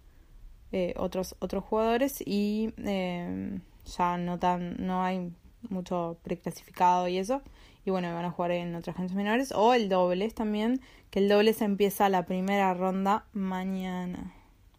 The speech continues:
Eh, el doble femenino. Así que, y el dobles, eh, el dobles mixto también. Y quedan partidos del doble de hombres también mañana.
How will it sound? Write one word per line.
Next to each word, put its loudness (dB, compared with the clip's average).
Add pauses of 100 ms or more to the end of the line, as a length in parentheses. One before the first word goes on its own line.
(1700)
Eh, -2 (100)
el -2 (300)
doble -2
femenino. -6 (220)
Así -6
que, 0
y -2
el 0
dobles, -2
eh, -2
el -2
dobles -2
mixto -2
también. -10 (1300)
Y 2
quedan 2
partidos 0
del -2
doble 0
de -2
hombres -6
también -8
mañana. -12